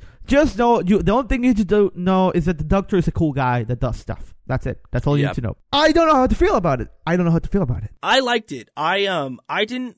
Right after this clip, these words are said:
Speaker 2: like, get, like, the, "Oh, he's, like, the new Doctor" moment until the, um, the scene where he's running on the roof,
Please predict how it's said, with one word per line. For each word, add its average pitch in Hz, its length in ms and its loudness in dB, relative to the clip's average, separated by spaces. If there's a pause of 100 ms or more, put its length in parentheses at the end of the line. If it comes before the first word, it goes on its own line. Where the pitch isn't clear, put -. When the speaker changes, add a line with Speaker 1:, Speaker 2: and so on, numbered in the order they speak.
Speaker 2:
like, 175 220 -10
get, 185 180 -8
like, 175 180 -8
the, 143 180 -4
"Oh, 180 240 2
he's, 185 320 -8
like, 185 240 -6
the 160 100 -4
new 170 140 -4
Doctor" 160 420 -4
moment 185 420 -4
until 160 440 -4
the, 147 240 -4
um, 120 380 -12
the 151 100 -10
scene 202 180 -4
where 190 80 -4
he's 175 180 -8
running 165 360 -2
on 185 140 -2
the 170 100 -2
roof, 147 480 -2